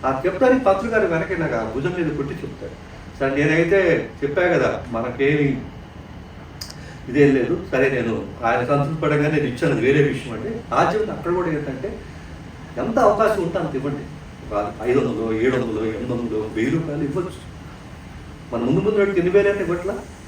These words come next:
కాబట్టి అక్కడ అవకాశం ఉంది కదా అని చెయ్యొద్దు అంటే నేను రెండు వైపులా చెప్పాలి కాబట్టి చెప్తున్నాను. ఆ తర్వాత ఏంటంటే వేదిక ఇది కడతారు కదా, నాకు అంత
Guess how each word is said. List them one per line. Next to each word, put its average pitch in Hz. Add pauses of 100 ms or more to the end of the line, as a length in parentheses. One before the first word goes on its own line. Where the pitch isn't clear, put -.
(800)
కాబట్టి 247
అక్కడ -
అవకాశం -
ఉంది 175
కదా 170
అని 190
చెయ్యొద్దు 147
అంటే 160
నేను 190
రెండు 202
వైపులా 220
చెప్పాలి 139
కాబట్టి 135
చెప్తున్నాను. 117 (340)
ఆ 123
తర్వాత 175
ఏంటంటే 151
వేదిక 170
ఇది 143
కడతారు 123
కదా, -
నాకు 131
అంత 117